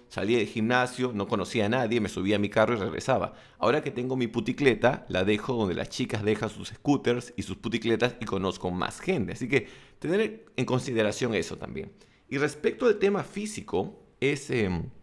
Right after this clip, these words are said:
cómo se ve tu cara, cómo se ve tu porcentaje de grasa y cómo caminas. Esas tres cosas son importantes. Eh, tu cara, que no hayas tenido una gran amanecida, tus ojos que no estén rojos,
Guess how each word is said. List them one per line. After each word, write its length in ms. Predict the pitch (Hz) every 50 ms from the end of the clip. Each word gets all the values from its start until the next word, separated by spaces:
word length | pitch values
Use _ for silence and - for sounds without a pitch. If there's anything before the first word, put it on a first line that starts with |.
| - - - - - - - - - -
cómo 240 | - 165 190 220 214
se 140 | 214 170 131
ve 120 | 135 151
tu 160 | - 156 -
cara, 480 | - - 139 147 143 131 147 175 208 - - - - - - - - _ _
cómo 260 | - 151 165 175 170
se 140 | - - 127
ve 140 | 117 135 143
tu 180 | - 165 127 -
porcentaje 720 | - 95 - - - 98 90 - - 131 139 - 151 139
de 100 | 92 90
grasa 540 | 98 95 107 117 113 - - 131 143 156 - - - - _ _ _ -
y 120 | 113 107
cómo 360 | - - 123 131 135 131 127
caminas. 640 | - 120 110 110 120 110 90 78 64 - - - -
Esas 240 | - - 208 202 -
tres 260 | - - 175 160 -
cosas 300 | - 151 135 120 127 -
son 160 | - 110 107
importantes. 760 | 107 104 - 95 95 - - - - - - - - - - _ _ _ _ _ _ _ _ _ _
Eh, 120 | - 117 117
tu 180 | - 147 127
cara, 460 | - 202 196 190 180 190 190 196 190 -
que 400 | - 113 104 101 101 101 - -
no 140 | 95 101 113
hayas 200 | 120 127 127 -
tenido 280 | - 107 104 107 110 107
una 120 | 104 98
gran 200 | 95 98 101 98
amanecida, 1040 | 98 98 95 95 95 - - 180 175 160 123 117 117 123 127 131 - - - - _
tus 220 | _ - 104 - -
ojos 240 | 110 107 113 107 -
que 80 | 101
no 80 | 98 98
estén 200 | - - 90 87
rojos, 460 | 104 120 127 127 127 131 127 127